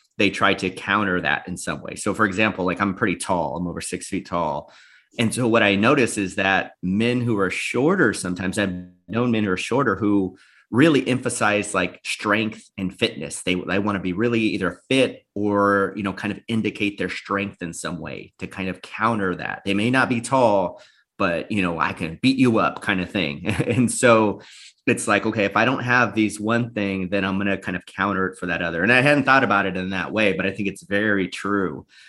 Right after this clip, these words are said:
I, I've had, you know, men even tell me, uh, men who I was taller than, like,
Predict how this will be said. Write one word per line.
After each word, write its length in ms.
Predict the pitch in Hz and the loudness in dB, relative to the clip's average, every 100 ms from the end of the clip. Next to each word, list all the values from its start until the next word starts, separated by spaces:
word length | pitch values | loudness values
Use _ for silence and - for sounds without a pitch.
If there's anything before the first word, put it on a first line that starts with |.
| - | 2
I, 260 | 110 - 120 | 2 4 4
I've 60 | |
had, 460 | 107 120 107 92 - | 4 4 4 0 -6
you 120 | 113 | -4
know, 180 | 98 90 87 | -4 -4 -2
men 300 | 107 120 113 | 2 2 2
even 320 | 101 98 92 | 0 0 -2
tell 240 | 120 123 | 2 2
me, 420 | 135 104 92 90 - _ _ _ | 4 2 0 -4 -10 _ _ _
uh, 280 | 98 95 92 | -2 0 0
men 320 | 104 104 110 127 | -2 0 2 2
who 400 | 110 113 98 - | 4 4 4 0
I 200 | 95 95 | 0 0
was 260 | 101 90 | -2 -2
taller 320 | - 127 127 | 0 2 2
than, 360 | 92 95 87 90 | 2 -2 -2 -4
like, 260 | 82 82 | -6 -8